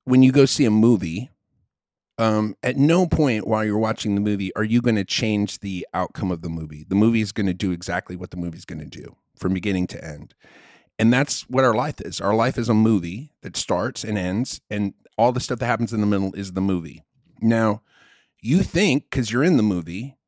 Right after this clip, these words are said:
that you're affecting some, you're, you know, that you have some, uh, th-, idea that you, you can make decisions that are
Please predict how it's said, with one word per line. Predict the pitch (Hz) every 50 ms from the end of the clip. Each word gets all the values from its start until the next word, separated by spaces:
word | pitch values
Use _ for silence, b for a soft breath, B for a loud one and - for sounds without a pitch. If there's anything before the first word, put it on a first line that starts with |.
| _ _
that | 120 113
you're | 123 127 127 127 123 120 -
affecting | - - - - 139 131 - - - 120 113
some, | 110 - - 123 117 113 113 110 107 107 107 110 - - _ _ _ _ _ - 110
you're, | 110 123 123 120 104 87 - _ _ _ _ _ _ _ _ _ _ _ _
you | _ - 135 123
know, | 107 95 95 92 - _
that | 110 113
you | 101 117 123 131
have | - 127 120 117
some, | - - 127 120 113 110 107 107 110 107 - _ _ _ _ _ _ _ _ _ _ _ _ _ _ _ _ _ _ _ _ _ _ _ _ _ _ _
uh, | 110 110 101 98 95 90 90 90 78 62 60 - - _ _ _ _ _ _ _
th-, | 123 - - - _ _ _ _ _ _ _ _ _ _ _ _ _ _ -
idea | 127 131 127 117 135 131 135 131 127
that | 120 113 110 104 _ _
you, | - 131 131 135 139 135 131 127 123 123 107 _ _ _ 120
you | 139 139 143
can | - - 139 127
make | 123 120 113 -
decisions | - 117 - - 139 135 123 123 117 110 110 107 107 - - - - _ _ _ _ _ _ _ _ _ _ - 92 -
that | 127 123 117
are | 110 104 101 101 101 -